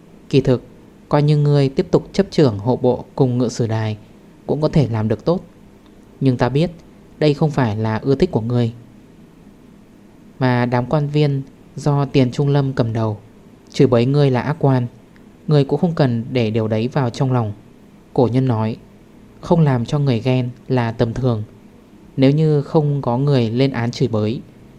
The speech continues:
chỉ có thể nói ngươi vô năng bình thường, không còn gì khác." Nghe được lời của Trương Mặc, Trường Sinh tâm tình thật tốt, thở ra một cái khí thô.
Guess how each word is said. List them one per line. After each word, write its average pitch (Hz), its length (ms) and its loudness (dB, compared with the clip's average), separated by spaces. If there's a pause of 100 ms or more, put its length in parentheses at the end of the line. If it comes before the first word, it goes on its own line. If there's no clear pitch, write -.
(160)
chỉ - 160 -4
có 139 80 4
thể 139 140 0
nói 107 380 -2 (180)
ngươi 139 280 2
vô 135 200 2
năng 131 220 0
bình 117 160 -2
thường, 110 280 -4 (300)
không 147 200 -2
còn 120 180 0
gì 110 140 -2
khác." 151 220 -4 (2000)
Nghe 151 140 2
được 131 140 2
lời 120 180 2
của 110 180 0
Trương 139 220 -2
Mặc, 120 120 0 (580)
Trường 120 180 0
Sinh 135 220 0
tâm 135 180 0
tình 113 180 0
thật 117 160 -6
tốt, 175 160 -2 (440)
thở 113 180 0
ra 127 240 -2
một 117 160 -4
cái 110 140 -4
khí 117 160 -4
thô. 123 300 0